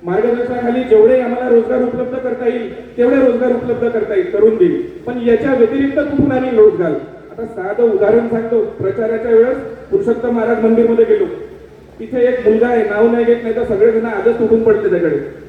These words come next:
लोकांना वाटतं तो साधा जॉब करते, त्याला विचारलं, तो आता मी बोललो थोडं, एज्युकेटेड होता, डॉक्टर होऊन राहिले, बोललो दोन मिनिट. बोलल्यानंतर त्याने सांग-, मी विचारलं त्याला, "तू काय आहे?" "मी जॉब करतो," म्हणे, "कंपनीमध्ये."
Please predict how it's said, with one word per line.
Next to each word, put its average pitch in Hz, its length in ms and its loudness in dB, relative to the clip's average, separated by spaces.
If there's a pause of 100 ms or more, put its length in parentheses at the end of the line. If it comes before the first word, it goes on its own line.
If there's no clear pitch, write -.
(640)
लोकांना 226 400 4
वाटतं 226 240 2
तो 247 160 4
साधा 233 220 0
जॉब 233 180 2
करते, 262 580 -6 (320)
त्याला 214 160 -6
विचारलं, 247 460 -2 (200)
तो 220 60 -2
आता 220 140 0
मी 214 140 -2 (440)
बोललो 240 240 4
थोडं, 220 480 0
एज्युकेटेड 190 420 0
होता, 185 160 0
डॉक्टर 185 400 -4
होऊन 180 220 2
राहिले, 175 200 2
बोललो 214 300 0
दोन 185 120 2
मिनिट. 170 200 -6 (460)
बोलल्यानंतर 214 500 2
त्याने 226 240 -4
सांग-, 214 280 -6
मी 240 60 -6
विचारलं 240 260 -2
त्याला, 240 160 -2
"तू - 80 -6
काय 254 280 0
आहे?" - 100 -4 (540)
"मी 226 220 -4
जॉब 220 220 2
करतो," 247 280 2
म्हणे, 247 160 0
"कंपनीमध्ये." 214 560 0